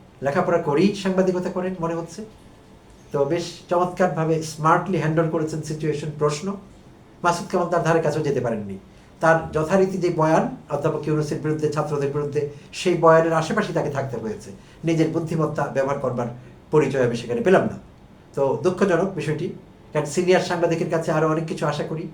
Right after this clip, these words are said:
প্রজ্ঞা আশা করি, ইনসাইটস আশা করি, ইনসাইটফুল বক্তব্য রাখবেন সেটা আশা করি, ইনফরমেটিভ হবে সব কিছু। না, হতাশ হয়েছি, একদম হতাশ, স্ট্রেট ফরওয়ার্ড হতাশ। But কায়সার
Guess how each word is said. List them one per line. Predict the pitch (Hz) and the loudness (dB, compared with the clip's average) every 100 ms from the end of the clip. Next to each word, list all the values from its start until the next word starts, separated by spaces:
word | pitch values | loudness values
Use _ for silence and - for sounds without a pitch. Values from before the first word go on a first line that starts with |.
| - - - - - | -16 -20 -20 -10 4
প্রজ্ঞা | 160 156 156 | 4 4 2
আশা | 151 147 156 | 2 2 -2
করি, | 156 160 - - - - - | -2 -4 -8 -14 -20 -20 -4
ইনসাইটস | 156 160 - 165 160 - | -2 -2 2 2 2 0
আশা | 143 175 | -4 -2
করি, | 160 151 | -2 -4
ইনসাইটফুল | - - 170 165 - 156 - | -4 0 2 2 -4 -4 0
বক্তব্য | 147 147 147 147 | 0 0 -2 0
রাখবেন | 143 131 143 | 0 0 -4
সেটা | - 147 131 | -4 -4 -4
আশা | 156 | -6
করি, | - 143 - - - - | -10 -12 -14 -18 -12 -2
ইনফরমেটিভ | 160 156 156 151 160 147 | -2 0 0 2 0 0
হবে | 147 147 | -2 -2
সব | 147 143 | -6 -8
কিছু। | 131 - - - | -10 -12 -16 -10
না, | 156 - - - | -8 -8 -12 -4
হতাশ | 165 160 135 - | 0 0 -2 -4
হয়েছি, | 98 - - | -10 -12 -14
একদম | 147 127 117 | -12 -8 -8
হতাশ, | 98 - - - - - - - - - | -8 -14 -20 -20 -20 -20 -20 -20 -20 -16
স্ট্রেট | - 185 147 - | -2 0 0 0
ফরওয়ার্ড | 131 104 127 | -2 -2 -6
হতাশ। | 123 - - - - - - - - - - - - - - - - - - | -8 -12 -16 -20 -20 -20 -20 -20 -20 -20 -20 -20 -20 -20 -20 -20 -20 -10 0
But | 202 | 4
কায়সার | 202 196 | 6 6